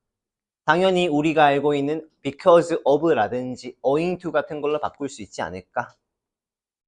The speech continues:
오케이? 전반적으로 내용 괜찮았고, 여기서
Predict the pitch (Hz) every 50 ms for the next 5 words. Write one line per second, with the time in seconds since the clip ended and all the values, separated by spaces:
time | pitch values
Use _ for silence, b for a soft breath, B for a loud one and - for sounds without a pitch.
0 | _ _ - - 196 - _ _ _ _ _ _ _ _ _ _ _ _ _ _
1 | _ _ _ - - 165 190 208 233 240 233 226 220 208 214 214 214 226 226 202
2 | 139 131 151 165 151 147 131 135 135 - 202 208 202 180 - _ _ - 113 113
3 | 123 131 123 110 90 85 85 - _ _ _ _ _ _ _ _ _ _ - _
4 | _ - - - _ _ _ _ _ _ _ _ - 160 160 165 165 156 214 262
5 | -